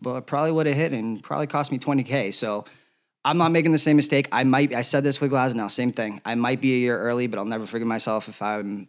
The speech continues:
um, or I might be a year, you know, early, but I'm not gonna be a year late with a guy like that. But the other one, I think Fromm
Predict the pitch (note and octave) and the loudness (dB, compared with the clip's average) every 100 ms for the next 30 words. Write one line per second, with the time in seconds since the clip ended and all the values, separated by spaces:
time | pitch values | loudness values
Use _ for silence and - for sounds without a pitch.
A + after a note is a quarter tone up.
0 | - G#2 G2+ G2 F#2+ F2+ _ _ _ _ | -8 -6 -4 -6 -8 -12 _ _ _ _
1 | _ _ _ - C3 A#2+ D3 C#3+ C#3 C3 | _ _ _ -4 -2 0 0 2 2 2
2 | B2+ C3 B2+ G#2+ - - A#2 - D3 D#3+ | 2 2 2 -2 -8 -10 -6 0 2 2
3 | B2 G#2+ A#2 A#2 A#2+ A2+ A2 G#2 G2+ G2 | 0 -2 -2 -4 -4 -6 -4 -4 -6 -6
4 | F#2 G2+ G2+ G2 G2+ - G2 F2 A2 C#3 | -8 -10 -8 -8 -10 -8 -8 -8 -2 0
5 | C#3 C3+ _ _ _ _ _ _ _ _ | 0 -2 _ _ _ _ _ _ _ _
6 | _ _ _ - C3+ C3+ C3+ B2+ A#2+ A#2 | _ _ _ -2 2 4 4 2 0 -2
7 | B2 A2 - G2+ G2+ G2 | -6 -6 -6 -4 -4 -8